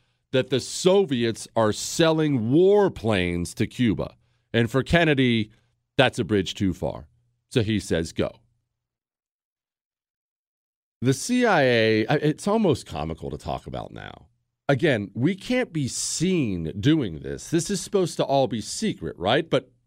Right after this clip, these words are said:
we want to drop bombs on them. So what do we do? We take our B twenty-six bombers and we paint Cuban flags on them, and we train these exiles, these Cuban exiles, to fly them.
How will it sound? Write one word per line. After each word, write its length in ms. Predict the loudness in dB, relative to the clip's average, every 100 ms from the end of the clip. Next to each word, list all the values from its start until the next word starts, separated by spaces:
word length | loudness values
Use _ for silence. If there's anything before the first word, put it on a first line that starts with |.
| _
we 160 | -4 -2
want 220 | 0 -2
to 80 | -2
drop 420 | -6 -2 -2 -2
bombs 460 | 0 2 0 -2 -8
on 160 | -10
them. 160 | -10 -10
So 160 | -4
what 140 | 0 0
do 80 | 0
we 120 | 2
do? 360 | 2 4 2 -2 -12 -2
We 160 | 0 2
take 300 | 2 2 4
our 160 | 2
B 260 | 2 0 -2
twenty-six 720 | -2 -2 0 -2 -2 -2 -2
bombers 800 | 0 2 4 2 2 0 0 -6 _ _ _ _ _ _
and 220 | -2 0 0
we 260 | 0 -2 -4 _ -8
paint 400 | -2 0 0 -6 _
Cuban 560 | -10 -2 0 2 0 -2
flags 720 | -4 0 2 2 0 -4 -6
on 320 | -2 -2 0
them, 320 | -2 -2 -8 -14 _ _
and 160 | 0 2
we 120 | 2
train 580 | 0 -2 2 4 4 2
these 280 | 2 2 2
exiles, 760 | 2 2 2 2 4 4 0 -2
these 180 | -4 -4
Cuban 320 | 0 2 4
exiles, 580 | 2 2 4 4 4 2
to 100 | 0
fly 480 | 2 2 4 4 4
them. 340 | 2 -2 -6